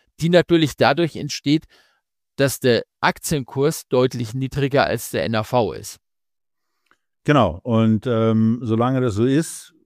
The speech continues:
Speaker 2: äh, kann ich ja auch meine Position dann einfach mal weiter aufstocken.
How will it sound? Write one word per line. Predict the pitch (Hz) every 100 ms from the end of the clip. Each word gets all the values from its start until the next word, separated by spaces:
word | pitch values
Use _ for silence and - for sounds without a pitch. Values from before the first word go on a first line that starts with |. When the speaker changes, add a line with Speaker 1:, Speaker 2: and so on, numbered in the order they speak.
| _ _ _ _ _
Speaker 2:
äh, | 123 113 110 113 107 - _ _ -
kann | 123
ich | 123 131
ja | 110
auch | 131
meine | 120 117 143
Position | 127 120 107 101 - 98 101
dann | 98
einfach | 80 101 101
mal | 104 95
weiter | 92 104 107 92
aufstocken. | 117 117 - 139 151 139